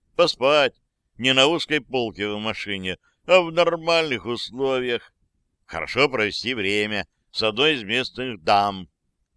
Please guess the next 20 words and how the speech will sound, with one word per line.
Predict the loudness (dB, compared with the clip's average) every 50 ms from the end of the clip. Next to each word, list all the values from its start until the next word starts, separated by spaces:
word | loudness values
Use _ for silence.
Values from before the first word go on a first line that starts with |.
| _ _ _ _
договориться | 0 2 4 4 4 4 2 2 0 0 0 0
об | 2 0
обмене | -2 -2 -4 -6 -4 0 0 0 0 0 -4 -6 -6 -6
или | -6 -6
продаже | -6 -6 -4 -4 -2 -2 -2 -2 -2 -6 -10
товара | _ -6 -4 0 2 2 2 2 0 -2 _ _ _ _ _
и | -4 -2 -2 -2
заключить | -2 -6 -8 -10 -10 -8 -6 -6 -6 -6 -8
сделку. | -12 -10 -4 -2 0 0 0 -2 -4 -10 -16 -18 -18 _ _ _ _ _ _ _ _ _ _ _ _
Все | 0 4 6 6 6
было | 6 4 4 4
в | 2
этих | 2 0 0 -4 -8
караван-сараях, | -4 -2 0 0 0 0 0 0 0 2 4 4 4 2 2 -2 -6 _ _ _ _ _ _ _ _
даже | 2 2 2 2 2
огромные | 0 0 0 -2 -2 -2 -2 -2 -2 -2 -4 -6 -6 -4 -4
белые | -2 -2 -2 -2 -2 -4
тарелки | -4 -2 -2 -2 0 0 -2 -2 -2 -6 -10 -14 -14 _ _ _ _ _
спутниковых | -16 -16 -14 -10 -8 -8 -8 -8 -10 -12 -8 -6 -6 -6 -6 -4 -2 -2
антенн | -2 -2 -4 -8 -6 -2 -2 -2 -2 -2 -6 -12